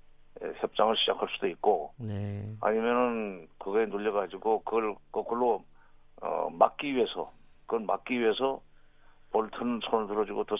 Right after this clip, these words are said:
Speaker 1: 세게 나갈 수도 있고
Speaker 2: 예.
Speaker 1: 여러 가지, 그러니까 뉴-, 뉴스를 헤드라인, 뉴스 헤드라인 장식하는 게 트럼프의,
Speaker 2: 음.
Speaker 1: 에, 어떤 점에서는 그, 어, 중요한 전략 중에 하나, 전-, 전략이기 때문에
Speaker 2: 네.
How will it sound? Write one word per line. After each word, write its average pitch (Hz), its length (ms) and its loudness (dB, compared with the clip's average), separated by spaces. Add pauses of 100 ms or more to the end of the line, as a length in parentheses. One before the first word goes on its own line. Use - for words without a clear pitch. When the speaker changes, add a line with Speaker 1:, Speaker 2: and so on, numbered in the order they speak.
Speaker 1:
세게 117 200 0
나갈 104 260 -2
수도 - 180 0
있고 90 420 -6
Speaker 2:
예. 101 540 -2
Speaker 1:
여러 95 120 2
가지, 95 380 -2 (560)
그러니까 110 260 -2
뉴-, - 180 0 (100)
뉴스를 165 840 0 (180)
헤드라인, 156 360 0
뉴스 131 260 -6
헤드라인 165 420 -2
장식하는 131 560 -4
게 139 220 -2 (320)
트럼프의, 147 480 2 (440)
Speaker 2:
음. 107 220 0
Speaker 1:
에, 95 60 0
어떤 98 320 -2
점에서는 110 540 -4
그, 101 440 -4 (600)
어, - 300 -4
중요한 98 260 2
전략 95 320 0
중에 101 120 -2
하나, 92 340 0
전-, 95 320 0
전략이기 95 400 -2
때문에 92 520 0
Speaker 2:
네. 104 400 2